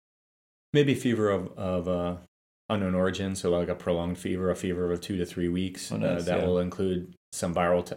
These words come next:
Speaker 1: broader viral testing that I think could be helpful,
Speaker 2: Right.
Speaker 1: uh, 'cause you're, you're trying to avoid, uh, you know, a much
Speaker 2: Right.
Speaker 1: more prolonged search.
Speaker 2: Maybe
Speaker 1: Uh,
Speaker 2: sickle cell patient,
Speaker 1: Sure.
Speaker 2: uh, as well.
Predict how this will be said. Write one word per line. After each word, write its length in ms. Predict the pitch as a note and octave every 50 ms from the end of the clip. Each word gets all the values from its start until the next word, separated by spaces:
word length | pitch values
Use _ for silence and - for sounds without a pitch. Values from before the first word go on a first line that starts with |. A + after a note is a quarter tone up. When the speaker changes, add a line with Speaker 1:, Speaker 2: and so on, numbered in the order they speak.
| -
Speaker 1:
broader 380 | F2+ F#2 F#2+ F2+ F2+ F2+ F2+ F2
viral 280 | F2 F2 F2+ F2+ F2
testing 340 | E2+ - G2 F#2 - C3 A#2
that 120 | G2+ F2+ F2+
I 60 | F2
think 180 | - G#2 G2+
could 160 | - - G2 F2+
be 120 | F2+ E2+
helpful, 460 | - F2+ F2+ - - G2 F#2 F2+ - -
Speaker 2:
Right. 160 | F#2 F2+ F2 - - - _ -
Speaker 1:
uh, 260 | F#2+ E2+ E2+ F2 F2
'cause 200 | - G2 F2 F2
you're, 280 | E2+ E2+ F2 E2+ E2+ - - _ _ _ _ _ _
you're 100 | - F2+
trying 240 | F2 - F#2+ F2 E2+
to 100 | F2 F2+
avoid, 540 | E2 D#2 F2 F2+ F2 F2 F2 E2+ E2 F2 -
uh, 220 | - F#2+ F2 F2 F2+ -
you 120 | G#2+ F2+
know, 120 | E2 D#2+
a 40 | D#2+
much 160 | D#2+ E2+ E2
Speaker 2:
Right. 80 | - -
Speaker 1:
more 100 | F2+ E2
prolonged 440 | - - F2+ E2+ E2+ E2 E2 E2+ E2
search. 520 | - - F2+ F2 F2 - - - - - - _ _ -
Speaker 2:
Maybe 180 | F#2+ F#2+ F2 E2+
Speaker 1:
Uh, 20 |
Speaker 2:
sickle 280 | E2+ - G2+ - F#2+ E2+
cell 220 | - F2 E2+ E2
patient, 520 | E2 - E2+ E2 - - F2+ E2 D#2+ - -
Speaker 1:
Sure. 260 | - - G#2+ G#2 G#2 A2
Speaker 2:
uh, 20 |
as 280 | A2 - D#2+ E2 - -
well. 320 | E2+ E2 D#2+ D#2+ E2 E2